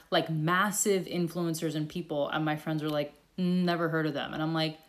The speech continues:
"What?" And they're like, "I really don't know who you're talking about." I'm like, "Oh, that's because I'm making an assumption that they all listen and consume the same content I do.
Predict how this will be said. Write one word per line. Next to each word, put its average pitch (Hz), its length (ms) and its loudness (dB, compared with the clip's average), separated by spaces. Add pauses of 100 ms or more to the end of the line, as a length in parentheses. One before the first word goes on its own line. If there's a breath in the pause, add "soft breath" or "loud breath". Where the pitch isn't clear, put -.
(680 soft breath)
"What?" 190 560 4
And 196 80 2
they're 196 100 4
like, 190 120 4
"I 170 120 4
really 170 300 4
don't 170 140 0
know 156 120 2
who 156 80 -2
you're 156 120 0
talking 151 400 -6
about." 127 240 -4
I'm 160 120 -2
like, 151 240 -2 (640 loud breath)
"Oh, 285 280 10
that's 165 180 4
because 254 300 2
I'm 185 180 2
making 190 320 -2
an 165 60 0
assumption 185 640 0
that 151 280 0
they 190 280 6
all 175 240 6
listen 175 360 0
and 170 160 -2
consume 170 380 -2
the 165 100 0
same 160 280 -2
content 160 420 -4
I 185 180 0
do. 160 300 0